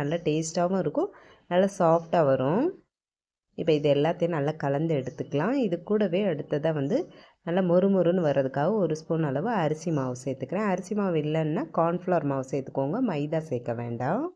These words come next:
இப்போ இதையும் சேர்த்து நல்லா கலந்து விட்டுட்டு மூடி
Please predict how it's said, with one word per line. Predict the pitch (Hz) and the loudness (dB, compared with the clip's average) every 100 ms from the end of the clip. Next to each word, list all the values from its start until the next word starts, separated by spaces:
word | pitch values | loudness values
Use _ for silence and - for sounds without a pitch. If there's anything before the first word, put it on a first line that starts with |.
| _ _ _ _ _ _ _ _ | _ _ _ _ _ _ _ _
இப்போ | 165 156 | 0 2
இதையும் | 151 180 208 | 4 4 2
சேர்த்து | - 139 - 233 | 0 -4 -2 0
நல்லா | 196 151 160 196 175 | 2 2 2 2 2
கலந்து | 147 151 175 | 2 2 0
விட்டுட்டு | 135 - 135 170 339 - _ _ _ 180 | -2 -4 -4 -2 -2 -6 _ _ _ 2
மூடி | 220 | 4